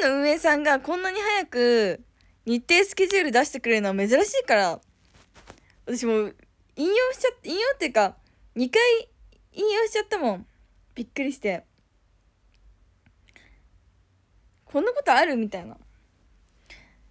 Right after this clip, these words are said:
めちゃくちゃ珍しいから。多分これ、来いって言ってるようなもんですね。<laughs> 来てって。もう、あの、りねちゃん生誕祭来てくださいって言ってるようなものですから。はい。めちゃくちゃ珍しいから。今までね、生誕祭ね、私ね、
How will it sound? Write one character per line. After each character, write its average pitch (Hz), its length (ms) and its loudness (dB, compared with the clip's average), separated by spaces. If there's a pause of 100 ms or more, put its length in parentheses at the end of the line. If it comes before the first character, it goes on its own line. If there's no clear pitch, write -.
め 254 160 2
ち 381 100 -2
ゃ 523 40 0
く - 40 -6
ち 571 100 -2
ゃ - 20 2 (340)
珍 480 140 -2
し - 20 2
い - 40 -16
か 233 80 -2
ら。 185 200 -2 (800)
多 - 100 -4
分 254 100 -4
こ 277 80 -4
れ、 254 60 -6 (220)
来 523 180 2
い 392 100 0
っ - 40 -6
て - 160 -20
言 226 140 -6
っ - 20 -14
て - 140 -10
る 262 80 -6
よ 285 100 0
う 262 40 -2
な 220 100 -4
も 240 160 -2
ん 233 40 -6
で 220 60 -10
す - 120 -20
ね。 - 260 -18 (100)
<laughs> - 120 -16 (840)
来 415 160 -6
て 359 140 2
っ 349 80 -6 (100)
て。 220 200 -2 (260)
も 262 140 0
う、 277 100 -6
あ 285 80 0
の、 269 140 -2
り 254 60 -10
ね 320 220 -8
ち 294 60 -12
ゃ 269 100 -4
ん 277 40 -10
生 277 100 -6
誕 285 200 -8
祭 294 140 -8
来 - 60 -20
て - 100 -20
く 311 60 -14
だ 277 80 -16
さ 254 140 -8
い 233 40 -6
っ - 40 -6
て 226 120 -16
言 214 40 -14
っ - 20 -20
て 285 100 -8
る 311 80 -2
よ 339 120 0
う - 20 -2
な 254 60 -2
も 240 120 -2
の 269 160 -4
で 247 80 -6
す - 80 -16
か 220 140 -12
ら。 208 60 -6
は 202 200 -12 (600)
い。 226 100 -18
め 240 200 -2
ち 320 100 -8
ゃ - 20 -14
く 339 100 -6
ち 349 60 -6
ゃ - 20 -4
珍 330 320 -8
し 330 40 -14
い 294 100 -12
か 220 80 -8
ら。 196 120 -10 (680)
今 294 220 2
ま 381 140 -2
で 277 100 -6
ね、 233 340 -2
生 277 160 -8
誕 311 300 -8
祭 302 220 -6
ね、 262 260 -6
私 262 420 -10
ね、 262 360 -6